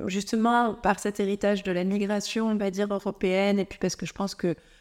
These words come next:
pour une partie de la population, euh, euh, voilà, le français, c'est aussi une langue, euh, enfin, c'est, c'est, ça devait peut-être être important de parler français, j'en sais rien, mais donc, du coup, dans la, la coloc dans laquelle je suis arrivée, euh, c'était des Français qui se refilaient leur place de, justement, de stage en stage.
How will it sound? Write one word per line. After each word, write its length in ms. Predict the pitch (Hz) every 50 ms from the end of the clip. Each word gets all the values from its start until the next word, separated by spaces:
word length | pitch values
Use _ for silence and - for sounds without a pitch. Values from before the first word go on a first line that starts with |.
| _ _ -
pour 100 | - 180
une 80 | 180 165
partie 260 | 175 170 170 - 180
de 60 | 175
la 60 | 185
population, 580 | - 180 - - 170 175 175 170 - - - 185
euh, 500 | 190 185 185 180 175 170 175 170 170 170 165 - - - _ - _ _ _ _ _ _ - - - _ - - -
euh, 840 | 82 82 80 80 82 82 85 87 87 87 60 - - - 95 - 92
voilà, 300 | 92 92 92 90 190 185
le 80 | 180 -
français, 320 | - - 170 156 - -
c'est 180 | 165 - - 165
aussi 260 | 160 156 - - 165
une 120 | 160 156 156
langue, 260 | 160 156 160 160 151
euh, 500 | 160 156 151 160 170 175 185 - - - - - _ _ _ _ _ _ _ -
enfin, 180 | - 175 156 156
c'est, 220 | - - 165 -
c'est, 100 | - -
ça 120 | 180 - 151
devait 240 | - - 170 165 151
peut-être 180 | - - - -
être 100 | - -
important 320 | 156 143 - 147 - 160
de 60 | 156 143
parler 180 | 156 151 156
français, 260 | - - 139 - - -
j'en 120 | - 170
sais 100 | - - 160
rien, 180 | 165 180 190 190
mais 80 | 175
donc, 160 | 165 170 156 - - - - - - -
du 80 | 202 208
coup, 140 | 214 233 220
dans 140 | 190 190
la, 320 | 190 185 190 180 180 175 175
la 100 | 180 180
coloc 240 | - 214 196 196 196
dans 80 | 190 180
laquelle 220 | 175 170 202 180
je 40 | -
suis 80 | - 185
arrivée, 380 | 175 180 175 190 196 190 185 170
euh, 40 | 165
c'était 300 | - - - - 190 175
des 100 | 185 175
Français 320 | - - 196 - - 202
qui 120 | - - -
se 40 | -
refilaient 340 | - 180 - - - 190
leur 160 | 185 180 175 170
place 260 | - 202 190 190 -
de, 100 | 185 175
justement, 460 | - - - - - 180 185 185 196
de 140 | 208 190 180
stage 240 | 180 - - 196 185
en 80 | 185 180
stage. 260 | - - - 208 214